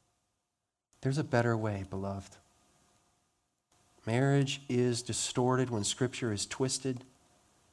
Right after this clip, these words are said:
Second lesson from Jesus, marriage is protected when Scripture is rightly understood.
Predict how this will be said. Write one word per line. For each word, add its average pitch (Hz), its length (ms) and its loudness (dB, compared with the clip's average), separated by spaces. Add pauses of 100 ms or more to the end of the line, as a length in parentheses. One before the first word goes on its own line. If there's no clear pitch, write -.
(1200)
Second 156 360 8
lesson 143 320 8
from 131 180 4
Jesus, 143 440 6
marriage 135 500 6
is 123 120 2
protected 135 840 0 (360)
when 104 160 2
Scripture 135 520 0
is 95 160 0
rightly 120 520 4
understood. 117 840 0